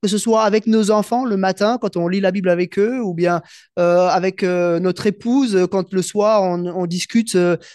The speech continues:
avant d'aller se coucher, ou que ce soit, euh, sur notre lieu de travail, ou que ce soit à la pause ou dans le bus. En fait, de manière permanente, on doit être toujours dans cette logique-là. Quant à l'activité, pas paresseux, fervent d'esprit, servant le Seigneur. C'est vraiment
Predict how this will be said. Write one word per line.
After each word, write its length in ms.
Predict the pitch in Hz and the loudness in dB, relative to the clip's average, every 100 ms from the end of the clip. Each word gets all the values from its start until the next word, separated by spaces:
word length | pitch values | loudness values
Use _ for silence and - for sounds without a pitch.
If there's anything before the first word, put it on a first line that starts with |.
| _ - | _ -6
avant 180 | 170 180 | -2 0
d'aller 160 | 175 | 0
se 80 | 170 | -2
coucher, 460 | 208 - 233 254 233 | -8 -6 -4 -4 -4
ou 160 | 185 | -6
que 100 | 180 | -8
ce 140 | 175 180 | -8 -10
soit, 580 | - 202 190 175 165 156 - _ - | -4 0 2 2 0 -2 -18 _ -2
euh, 80 | 170 | -2
sur 200 | - 208 | 0 0
notre 200 | 202 208 | 0 2
lieu 80 | 208 | -2
de 40 | |
travail, 680 | - 208 185 202 240 247 196 | 0 -2 0 2 2 0 -4
ou 80 | 190 | -2
que 100 | 190 | -4
ce 140 | 196 | -4
soit 520 | 185 - 196 190 180 | -6 -2 2 4 4
à 100 | 185 | 2
la 120 | 185 185 | 2 -2
pause 400 | - 214 233 202 | 0 2 2 0
ou 60 | |
dans 140 | 175 185 | 0 0
le 40 | |
bus. 360 | 175 226 254 - - - _ | 0 0 0 -6 -16 -20 _
En 80 | 170 | -2
fait, 220 | 226 220 - | -2 -4 -4
de 100 | 185 | 0
manière 400 | 214 208 220 - | 2 2 0 -2
permanente, 640 | - 214 208 240 220 - - _ 180 | -2 -2 -2 -2 -4 -8 -20 _ -2
on 80 | |
doit 200 | 185 226 | 0 2
être 140 | 226 - - | 0 -2 -4
toujours 440 | 262 240 269 262 | -2 0 0 -2
dans 80 | 220 | -6
cette 200 | 220 226 | -6 -4
logique-là. 540 | 220 220 240 240 170 _ _ | -4 -4 -2 -2 -2 _ _
Quant 120 | 226 | -2
à 100 | 233 | 0
l'activité, 600 | 220 208 214 208 233 190 _ _ | -2 -4 -8 -6 -6 -6 _ _
pas 140 | - 220 | -4 -2
paresseux, 480 | 240 214 208 226 196 | -2 -2 -2 -4 -4
fervent 400 | - 262 226 240 | 0 0 0 -2
d'esprit, 480 | 226 - 262 208 - - | -2 -4 -6 -6 -10 -10
servant 600 | - - 240 202 233 233 - _ | -4 0 0 2 0 0 -6 _
le 140 | - 190 | -2 0
Seigneur. 400 | 240 220 226 185 | 0 0 -2 -2
C'est 160 | - | -2
vraiment 420 | 196 196 240 247 | -2 0 -2 -2